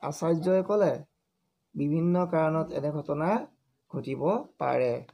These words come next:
অসাৱধানভাৱে লৰালৰিকৈ কোনো কাম কৰিলেও এনে ঘটনা ঘটে। ঘৰ, আলিবাট, খেলপথাৰ, নিকেতন আদিত এনে ঘটনা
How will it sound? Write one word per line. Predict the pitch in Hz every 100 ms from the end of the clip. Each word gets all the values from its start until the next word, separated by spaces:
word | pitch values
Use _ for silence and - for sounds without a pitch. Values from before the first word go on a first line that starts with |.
| _ _ _ _ _ _ - _
অসাৱধানভাৱে | 147 143 - 170 180 190 190 190 202 190 175 185 190 202 - _ _ _
লৰালৰিকৈ | 143 147 165 170 180 175 180 185
কোনো | 180 151 156
কাম | 165 170 170 175
কৰিলেও | 175 147 160 175 196 277 320 _ _ _ -
এনে | 139 143
ঘটনা | 135 131 139 165 226 - -
ঘটে। | 147 117 139 127 - _ _ _ _ _ -
ঘৰ, | 147 143 165 175 175 175 - _ _ -
আলিবাট, | 139 143 156 160 165 160 _ _ _ _
খেলপথাৰ, | - 147 156 156 156 160 156 160 - _ _ _
নিকেতন | - 139 143 139 156
আদিত | 143 143 147 143 _ _ _ -
এনে | 139 143
ঘটনা | 151 143 151